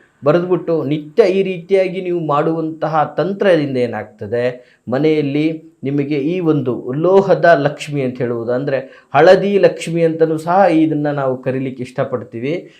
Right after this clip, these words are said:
ಈ ಥರದ ಒಂದು ಚಿನ್ನ, ಒಡವೆ ನಿಮ್ಮ ಪಾಲಿಗೆ ಖಂಡಿತವಾಗಿಯೂ ಬಂದೇ ಬರ್ತದೆ ಅಂತ ಹೇಳ್ತಾ,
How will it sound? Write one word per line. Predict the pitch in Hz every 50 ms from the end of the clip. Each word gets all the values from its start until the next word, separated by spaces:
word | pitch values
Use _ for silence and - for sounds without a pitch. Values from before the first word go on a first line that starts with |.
| _ -
ಈ | 170 190 214
ಥರದ | 208 - 226 196 190 190 185
ಒಂದು | 180 175 170 165 165
ಚಿನ್ನ, | 160 160 - 160 151 151 151 151 147 151 156 147 -
ಒಡವೆ | 127 135 139 143 135 139 143 151 156 143
ನಿಮ್ಮ | 143 156 165 185 196 202
ಪಾಲಿಗೆ | 185 - 170 165 160 156 156 147 160 151
ಖಂಡಿತವಾಗಿಯೂ | - - - 135 143 156 165 165 170 165 160 160 151 151 143 143 143 139 139
ಬಂದೇ | 127 127 127 131 131 135 127
ಬರ್ತದೆ | 117 127 - - - - 127 120 127 123
ಅಂತ | 123 120 - 110
ಹೇಳ್ತಾ, | 110 143 147 151 156 151 151 180 180 180 175 - _